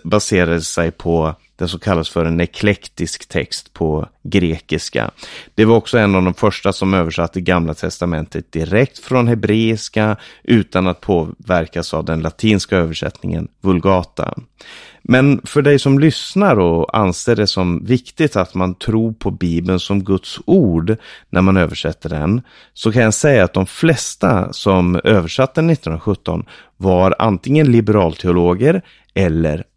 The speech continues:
ateister. Och det påverkade deras översättningsval. Och ett berömt exempel som du kanske inte har tänkt på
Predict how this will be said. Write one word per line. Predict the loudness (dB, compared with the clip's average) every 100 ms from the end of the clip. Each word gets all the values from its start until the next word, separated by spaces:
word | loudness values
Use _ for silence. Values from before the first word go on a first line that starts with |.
| -8
ateister. | -4 2 2 0 -10 -12 -12 -14 -18 -6
Och | 0
det | 0
påverkade | 0 0 2 2 2 2 0 -2 -2 -2
deras | 0 0 0 -6 -8 -2
översättningsval. | 0 0 -2 -8 -8 -10 -6 -2 -2 -2 -6 -14 -20 -20
Och | -12 0
ett | 0 2
berömt | 2 4 4 2 2
exempel | -2 0 0 0 -2 -2 -2
som | -2 -2 -2
du | -4
kanske | -4 -6 -4
inte | -8 -8
har |
tänkt | -6 -2 -2 -4
på | 0 0